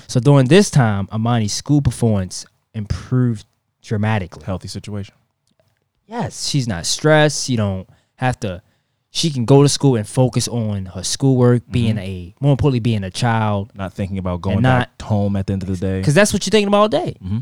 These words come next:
Speaker 1: You think about going home and you gotta deal with getting your ass whipped for no reason. Like,
Speaker 2: Yeah.
Speaker 1: because the stepmom is, you know, angry at you.
Speaker 2: Mm-hmm.
Speaker 1: Again, so Amani's performance, school performance improved.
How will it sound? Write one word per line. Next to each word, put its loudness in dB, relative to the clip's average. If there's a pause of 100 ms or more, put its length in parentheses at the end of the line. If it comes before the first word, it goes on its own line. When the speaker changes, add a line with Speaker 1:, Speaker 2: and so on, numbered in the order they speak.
Speaker 1:
You -20
think 4
about 2
going 6
home 6
and 4
you 0
gotta 0
deal 0
with 2
getting -2
your 0
ass 0
whipped 4
for 2
no 6
reason. 2
Like, -4 (200)
Speaker 2:
Yeah. -10 (460)
Speaker 1:
because 2 (200)
the -10
stepmom 4
is, -2
you -2
know, -4
angry 2
at -6
you. -20
Speaker 2:
Mm-hmm. -20 (840)
Speaker 1:
Again, 2
so -2
Amani's 2
performance, 4
school 2
performance 0
improved. -6